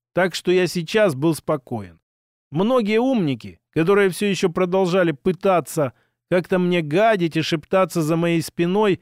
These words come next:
в данной ситуации оказались слегка шокированы сначала моей победой, а потом и чуть ли не понебратским отношением ко мне со стороны молодого императора.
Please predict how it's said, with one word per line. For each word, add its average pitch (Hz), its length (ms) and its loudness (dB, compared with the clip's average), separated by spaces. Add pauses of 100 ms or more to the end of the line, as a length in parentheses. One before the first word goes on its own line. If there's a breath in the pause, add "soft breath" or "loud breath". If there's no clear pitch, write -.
(460)
в 113 100 -8
данной 226 400 0
ситуации 202 680 0
оказались 180 680 0 (340)
слегка 175 540 0
шокированы 175 920 -2 (260)
сначала 185 480 0
моей 170 260 0
победой, 139 680 -2 (200)
а 151 140 -2
потом 202 640 0 (360)
и 160 120 -4
чуть 226 220 -2
ли 226 100 0
не 226 140 0
понебратским 208 1000 -2 (120)
отношением 180 880 -2 (240)
ко 170 180 0
мне 202 560 0
со 165 180 -4
стороны 196 680 0 (160)
молодого 180 600 2
императора. 185 760 -2